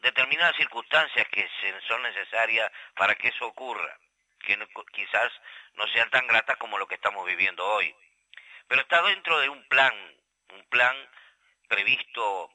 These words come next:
por estos seres superiores, que sabían que nosotros íbamos a incurrir en errores, pero que después de esos errores íbamos a cambiar la historia para bien positivamente. De modo entonces que, don Francisco, eh,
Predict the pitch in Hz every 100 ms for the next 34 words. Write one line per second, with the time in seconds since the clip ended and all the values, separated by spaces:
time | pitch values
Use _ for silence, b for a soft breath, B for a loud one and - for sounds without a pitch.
0 | _ 95 113 117 107 117 110 110 117 123
1 | 107 87 101 - - B B B B 127
2 | - 147 175 180 170 143 131 - 208 -
3 | 110 113 - - 131 139 139 123 127 123
4 | 120 139 147 110 120 139 175 135 147 -
5 | - B B B 120 - 127 113 - 110
6 | 110 113 113 123 139 120 110 113 - B
7 | B B 120 123 110 101 - 107 - 98
8 | 92 120 120 110 98 92 - 123 110 104
9 | 98 B B B - 98 92 101 113 110
10 | 104 117 _ _ _ - 95 90 90 90
11 | 82 71 64 _ - - _ B B B
12 | B B B - 135 170 156 170 160 151
13 | - 127 120 113 107 110 - 117 - 101
14 | - _ _ _ _ - 110 107